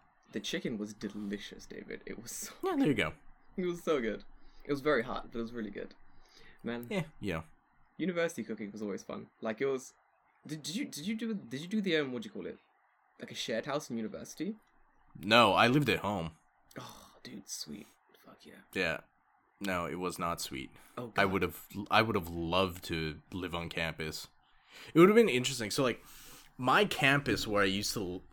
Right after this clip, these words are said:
Speaker 2: uh, go,
Speaker 1: Hmm.
Speaker 2: they have this place, I think it's literally actually called The Hub. No relation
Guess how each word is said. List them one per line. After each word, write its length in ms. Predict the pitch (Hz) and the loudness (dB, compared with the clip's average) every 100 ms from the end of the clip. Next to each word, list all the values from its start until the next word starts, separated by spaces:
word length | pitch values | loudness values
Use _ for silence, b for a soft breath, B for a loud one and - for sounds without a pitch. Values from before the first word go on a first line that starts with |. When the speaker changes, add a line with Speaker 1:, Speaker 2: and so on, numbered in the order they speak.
| - | -4
Speaker 2:
uh, 360 | 92 87 82 80 - - | -2 0 -2 -4 -12 -12
go, 420 | 101 98 85 78 - b b | -2 0 2 -2 -8 b b
Speaker 1:
Hmm. 140 | 113 107 | -6 0
Speaker 2:
they 120 | 120 | 2
have 260 | 127 131 147 | 4 4 4
this 180 | 143 | 0
place, 500 | - 127 117 - - - _ | 0 2 4 2 -6 -12 _
I 40 | - | -4
think 220 | 135 143 | 0 2
it's 180 | 160 - | 0 0
literally 300 | 104 101 90 | 0 2 4
actually 300 | 92 98 85 | 2 2 -2
called 260 | 95 82 | -4 -2
The 80 | 82 | -2
Hub. 300 | 78 85 78 - - _ _ _ _ | 0 -2 -4 -10 -20 _ _ _ _
No 100 | 92 | -4
relation 540 | 85 85 80 78 82 | -2 0 0 0 -4